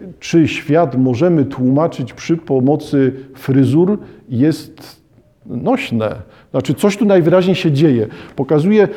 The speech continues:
że w tym samym czasie pojawiają się różne wypowiedzi, różne wypowiedzi dotyczące mówienia o czymś przy pomocy tego samego języka.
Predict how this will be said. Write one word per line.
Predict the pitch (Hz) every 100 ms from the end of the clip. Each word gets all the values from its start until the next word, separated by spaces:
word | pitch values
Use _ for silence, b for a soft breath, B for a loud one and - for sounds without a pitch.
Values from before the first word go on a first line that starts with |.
| B
że | 156
w | -
tym | 160
samym | 135 214 208
czasie | - 190 226
pojawiają | 190 170 160 170
się | 151
różne | 147 202 202 170
wypowiedzi, | 156 160 139 135 113 214 262 - - - _ b b b b
różne | 135 208 208
wypowiedzi | 165 160 143 185 185
dotyczące | 175 139 - 175 175 190 185 185 B B B -
mówienia | 139 131 175 202 160 -
o | 180
czymś | 185 202 214 -
przy | - 202
pomocy | 190 170 185 185
tego | 175 160 165
samego | 160 160 160
języka. | 151 120 117 -